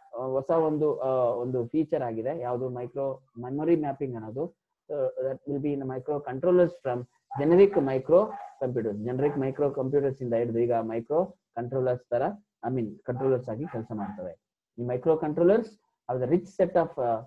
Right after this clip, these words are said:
subsystems that facilitates communication with, uh, external modules. So ಈ ಮೈಕ್ರೋ ಕಂಪ್ಯೂಟರ್ಸ್ ಅಲ್ಲಿ ಅಥವಾ, sorry, ಮೈಕ್ರೋ ಕಂಟ್ರೋಲರ್ಸ್ ಅಲ್ಲಿ ನಮ್ಗೆ ಏನಿರುತ್ತಪ್ಪ ಅಂದ್ರೆ, it have it, it have a rich, rich set of, mm, subsystem.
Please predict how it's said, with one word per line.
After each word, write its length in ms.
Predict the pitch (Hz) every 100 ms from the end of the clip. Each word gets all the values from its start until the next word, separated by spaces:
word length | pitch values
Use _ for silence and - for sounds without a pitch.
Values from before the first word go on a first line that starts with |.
| -
subsystems 480 | 135 175 175 202 214
that 220 | 208 135 - 123
facilitates 580 | 120 151 156 151 151 127
communication 520 | 135 131 135 156 135
with, 160 | 123
uh, 100 | 117 113 _ _ -
external 520 | 127 - 180 185 151
modules. 280 | 104 98 92 - _ _ _ _ -
So 60 |
ಈ 100 | 139
ಮೈಕ್ರೋ 380 | 143 143 156 185
ಕಂಪ್ಯೂಟರ್ಸ್ 480 | 180 160 165 160 156
ಅಲ್ಲಿ 140 | 160
ಅಥವಾ, 200 | 151 139
sorry, 200 | 117 120
ಮೈಕ್ರೋ 360 | 110 127 147 175
ಕಂಟ್ರೋಲರ್ಸ್ 560 | 165 135 180 190 180 180
ಅಲ್ಲಿ 140 | 147
ನಮ್ಗೆ 280 | 135 120 139
ಏನಿರುತ್ತಪ್ಪ 500 | 196 160 143 113 107
ಅಂದ್ರೆ, 500 | 107 123 131 - _ -
it 100 | 127
have 160 | 139 139
it, 180 | 135
it 340 | 123 104 123 131
have 200 | 135 143
a 100 | 131
rich, 480 | 135 - - - 156
rich 160 | 214
set 260 | - 175 -
of, 280 | 143 131 110
mm, 260 | 113 123
subsystem. 800 | 107 - - 147 220 226 156 139